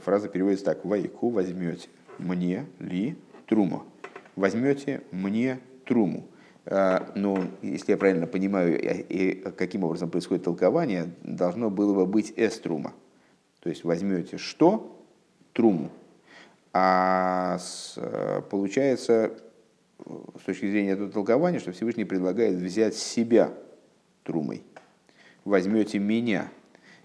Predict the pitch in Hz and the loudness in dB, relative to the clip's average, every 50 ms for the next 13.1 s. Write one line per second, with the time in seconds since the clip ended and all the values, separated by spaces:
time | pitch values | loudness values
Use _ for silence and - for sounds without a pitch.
0 | _ _ - 95 98 98 98 95 92 92 92 95 95 95 92 90 90 87 87 87 | _ _ -4 -2 0 2 4 4 4 4 4 4 4 4 4 4 4 2 2 0
1 | - - - - - - 50 52 50 50 52 50 50 50 50 50 50 50 52 52 | -4 -8 -8 -8 -8 -4 -4 -2 -2 -2 -2 -2 -2 -2 -2 -2 -2 -2 -2 -4
2 | - - - - - - - - - - - _ _ - - _ _ _ _ - | -6 -6 -8 -10 -14 -18 -20 -20 -20 -20 -20 _ _ -20 -20 _ _ _ _ -20
3 | - - - - - - - - - - - - - - 101 104 104 95 90 87 | -20 -20 -20 -20 -20 -20 -20 -18 -18 -18 -18 -16 -14 -2 4 6 6 6 6 4
4 | 82 82 - - - 92 92 90 95 87 - - 104 95 90 90 - 101 87 - | 0 -2 -4 -4 0 2 2 2 2 -2 0 2 2 2 2 2 0 -2 -2 -2
5 | - 107 117 165 214 233 156 107 95 107 131 139 131 - 107 98 101 104 120 123 | -2 -2 0 2 0 2 2 2 2 2 2 0 0 -2 -2 -2 -2 -2 -2 -2
6 | 120 123 - 107 104 92 - - - - - - _ _ - - 104 98 98 95 | -2 0 2 2 2 0 -2 -8 -16 -20 -20 -20 _ _ -10 -4 -2 0 0 0
7 | - 104 98 98 101 92 87 - 107 104 101 98 92 87 92 98 107 113 120 123 | 2 0 2 4 4 4 4 4 4 4 4 4 4 2 0 0 2 4 6 6
8 | 117 107 107 - - - 202 240 226 - - - 104 101 202 - - 107 107 113 | 6 6 4 2 4 6 6 6 6 6 2 2 0 0 -2 -2 -2 0 0 0
9 | 143 175 165 - - 120 120 120 123 131 - - 131 139 139 139 143 - - 156 | 0 -2 -2 -2 0 0 0 0 -4 -10 -10 -8 -8 -6 -6 -6 -6 -6 -8 -6
10 | 175 165 - - - 98 - - - - _ _ _ _ - _ _ _ - _ | -6 -8 -8 -8 -10 -10 -10 -12 -14 -20 _ _ _ _ -20 _ _ _ -20 _
11 | _ _ _ _ - 98 95 90 90 90 92 90 - 110 101 98 101 101 104 101 | _ _ _ _ -2 0 2 4 4 4 2 2 4 4 4 4 4 2 2 4
12 | - 104 92 87 - - - 82 85 85 85 85 87 85 - 87 - - 85 78 | 6 6 6 6 6 4 2 2 4 4 4 4 4 4 2 0 -2 -2 -4 -6
13 | 73 - | -6 -8